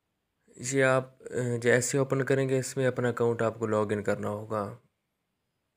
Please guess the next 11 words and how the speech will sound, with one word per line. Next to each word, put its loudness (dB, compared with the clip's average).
क्योंकि -2
मेरा 4
अकाउंट 0
पहले 4
से -6
लॉगिन 2
है, 2
तो -4
स्टोरी -4
सारी -4
से -8